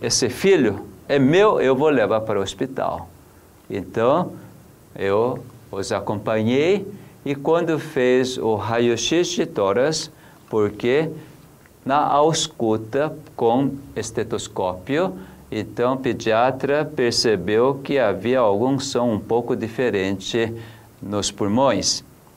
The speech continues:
Então ele fez um raio-x de tórax e apareceu uma faixa que diagnosticava como sendo pneumonia. Então o pediatra, que era colega meu,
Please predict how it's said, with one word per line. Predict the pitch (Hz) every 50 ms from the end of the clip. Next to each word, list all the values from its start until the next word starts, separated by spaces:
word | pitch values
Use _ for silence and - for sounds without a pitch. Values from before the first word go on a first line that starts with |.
| - - - -
Então | 117 123 120 123 - 123 123 131
ele | 135 120 113 110 110 117 117
fez | 113 113 117 107 104 95
um | 107 107
raio-x | 101 101 98 98 98 98 95 - - 127 123
de | 123 127 143
tórax | 135 139 143 156 160 170 175 196 208 202 202 - - - - - - - - - -
e | - 117 123
apareceu | 120 110 - - 131 127 123 113 101 95 - - - - 104 101 101
uma | 104 107 117 123 127
faixa | 127 120 - - 123 117 117 120 127 135 131 - - - 131 123
que | 127 135 - - 131 131 139 147 143 143 147 - - - - - - - - - - - - -
diagnosticava | 110 - 131 127 123 127 123 123 117 107 - - - - - 104 104 104 92 107 104 101 -
como | - 131 123 120 123 127 123 120
sendo | - - - 107 101 98 98 95 127 139 156 156 151 - - - -
pneumonia. | - 98 95 92 95 101 110 127 143 156 147 131 113 101 95 95 90 92 - - - - - - - - - - - - - - - - _ _ _ _ _
Então | - 98 101 95 - - 123 127 135
o | 131
pediatra, | 131 123 107 - - 110 113 120 127 123 - 127 131 151 160 160 165 - - - - -
que | - - 98
era | 92 92 90 98 90
colega | 92 107 98 95 101 107 110 107 120 120
meu, | 120 123 147 175 214 214 -